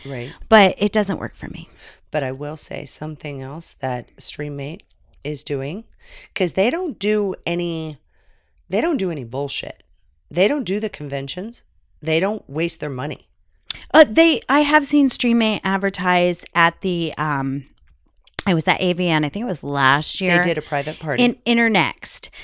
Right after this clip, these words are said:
Speaker 2: They do certain things where it comes to the B two B stuff. So
Speaker 1: So
Speaker 2: I
Speaker 1: it's
Speaker 2: have
Speaker 1: all
Speaker 2: seen that.
Speaker 1: business.
Speaker 2: It's really, yeah, B two B. It's not fan.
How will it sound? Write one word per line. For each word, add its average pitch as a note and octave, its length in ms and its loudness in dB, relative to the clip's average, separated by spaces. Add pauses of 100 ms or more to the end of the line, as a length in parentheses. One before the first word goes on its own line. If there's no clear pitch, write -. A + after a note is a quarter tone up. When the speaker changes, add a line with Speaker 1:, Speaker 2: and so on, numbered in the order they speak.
(200)
Speaker 2:
They A3 220 6
do B3+ 220 4
certain A3+ 420 2
things A3 440 2
where G3 120 4
it E3+ 100 0
comes G#3 280 -2
to G#3+ 120 -4
the E3+ 160 -4 (440)
B G3+ 180 4
two F#3 80 4
B E3 240 0
stuff. - 540 -2 (960)
So - 160 6
Speaker 1:
So A#3 60 12
Speaker 2:
I A3 40 10
Speaker 1:
it's F#3 80 4
Speaker 2:
have G3+ 100 10
Speaker 1:
all G3+ 120 10
Speaker 2:
seen E3 180 0
that. G#3+ 100 8
Speaker 1:
business. F3 540 -2
Speaker 2:
It's C#4+ 200 2
really, C#4+ 520 4
yeah, A3 200 6
B A3 200 4
two G#3+ 60 4
B. F#3+ 180 4
It's - 160 -4
not G3 320 0
fan. C3 540 -4